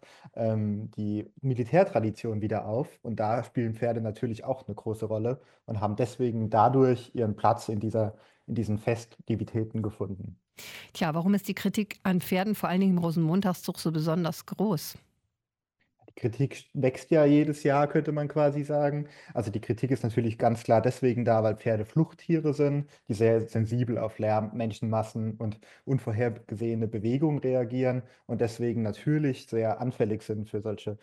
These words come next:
Speaker 1: großen Menschenmengen, laute Geräusche, Musik, Blaskapellen. Das ist natürlich überhaupt kein gutes Umfeld für Pferde und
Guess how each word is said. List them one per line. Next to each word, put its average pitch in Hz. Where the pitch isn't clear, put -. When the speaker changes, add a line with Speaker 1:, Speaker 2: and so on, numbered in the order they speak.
Speaker 1:
großen 113
Menschenmengen, 107
laute 113
Geräusche, 120
Musik, 135
Blaskapellen. 123
Das 101
ist 113
natürlich 117
überhaupt 131
kein 113
gutes 117
Umfeld 117
für 107
Pferde 110
und 113